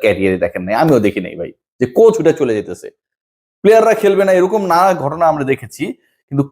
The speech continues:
কোচ উঠে চলে যাচ্ছে এরকম ঘটনা বাংলাদেশ ক্রিকেটের ইতিহাসে এবারই প্রথম,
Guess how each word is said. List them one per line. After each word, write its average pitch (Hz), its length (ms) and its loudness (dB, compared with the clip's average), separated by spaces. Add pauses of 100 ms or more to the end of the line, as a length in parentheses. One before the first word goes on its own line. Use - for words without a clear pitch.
কোচ 240 220 4 (180)
উঠে 175 180 -8 (140)
চলে 196 240 0
যাচ্ছে - 320 -6 (160)
এরকম 147 280 0 (120)
ঘটনা 127 260 -4 (120)
বাংলাদেশ 110 360 -2 (120)
ক্রিকেটের 262 480 4
ইতিহাসে 220 480 -2
এবারই 123 280 -2
প্রথম, 131 220 -8